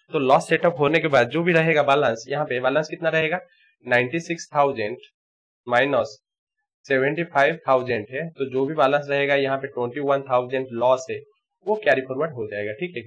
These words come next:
जो भी लॉस रहता है वो carry forward हो जाएगा next assessment year को। उसके बाद यहाँ पे income था textile का eighty five thousand but loss है फिफ्टी थाउजेंड है, तो जो भी balance है थर्टी फाइव थाउजेंड वो है income। तो total यहाँ पे income कितना होगा, तो income है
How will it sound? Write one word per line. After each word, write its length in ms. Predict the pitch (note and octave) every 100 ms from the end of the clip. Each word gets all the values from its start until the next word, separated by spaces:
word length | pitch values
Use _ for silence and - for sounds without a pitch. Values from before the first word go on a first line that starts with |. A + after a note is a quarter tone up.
| -
जो 140 | C3
भी 60 | G3
लॉस 260 | F#3+ E3+ F3
रहता 220 | F3 F3+
है 80 | F#3+
वो 140 | F3+ E3+
carry 160 | C#3 C#3
forward 260 | D3 C#3+
हो 100 | C#3
जाएगा 220 | C#3 C#3+ F#3+
next 280 | C3+ -
assessment 440 | C3+ - A#2+ C3+ E3 -
year 140 | A2+
को। 200 | G#2 - _ _ _ _ D3
उसके 180 | C#3+
बाद 120 | G#3 F#3
यहाँ 220 | D#3 E3+
पे 120 | E3 B2+ _ _ _ _
income 360 | C3 D3 G3+ G3+
था 120 | G3+
textile 380 | F#3 E3+ E3+ D#3+
का 80 | E3 D#3+ -
eighty 120 | E3
five 160 | D#3+ D#3+
thousand 280 | D#3 D3+ F3+
but 140 | C#3+ C3+
loss 340 | B2 C3+ D#3 F3+
है 80 | F#3+ F3 -
फिफ्टी 300 | C#3+ - F3+
थाउजेंड 380 | - - G#2 G#2
है, 100 | G2+ G#2
तो 160 | D3
जो 140 | C#3 C#3
भी 100 | E3
balance 380 | C3 B2+ D3+ D#3
है 80 | C#3+ C3+
थर्टी 200 | B2 C#3
फाइव 200 | D3+ D3
थाउजेंड 260 | D3+ C3 A#2+
वो 200 | B2 C3+
है 180 | D#3 F3
income। 280 | A#2 A2 F#2+ - _ _ _
तो 40 | C3+
total 340 | C#3 B2+ D#3
यहाँ 200 | D3 D3
पे 120 | D3 C#3
income 260 | B2 D3
कितना 220 | D3 D#3+
होगा, 220 | D#3 D#3 G3
तो 520 | - _ _ _ C3
income 340 | B2 B2 D3
है 180 | C#3+ F3